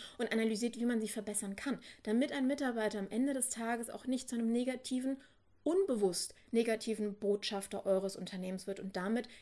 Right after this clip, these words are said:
jegliche Marketingaktivität auf der anderen Seite zunichte macht, weil die Realität einfach eine ganz andere ist. So, in dem Sinne, mein Appell an euch ist klar und, ähm, ja,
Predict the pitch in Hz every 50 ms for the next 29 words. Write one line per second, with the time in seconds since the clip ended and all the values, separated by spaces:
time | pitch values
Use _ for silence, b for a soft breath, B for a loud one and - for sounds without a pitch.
0 | B _ 196 185 196 214 254 294 339 339 339 - 285 254 - - 214 208 196 196
1 | 202 240 277 - 285 262 262 - 247 220 - 208 - 220 - - 220 208 202 208
2 | 202 - 208 180 180 - - 196 - - 247 277 302 294 247 214 214 196 190 -
3 | - - - 202 202 220 254 247 - - 262 247 247 240 233 B B B B B
4 | B 214 202 202 185 185 190 190 190 190 196 190 - 208 190 196 - 190 185 185
5 | 175 196 190 - 170 165 175 175 - 160 170 190 - 185 175 175 165 160 - -
6 | - - - - - _ _ _ _ _ _ _ _ _ _ _ _ _ _ _
7 | _ _ _ - - - - - - B B B B B B B B B B B
8 | - 226 226 262 302 311 311 320 302 302 302 302 294 - - 220 220 220 233 247
9 | 247 247 - 233 226 208 202 196 - - 196 196 196 190 - 185 - - - 190
10 | 185 208 226 254 269 - - _ - 208 214 208 208 208 202 202 - - 208 202
11 | 190 196 196 214 240 262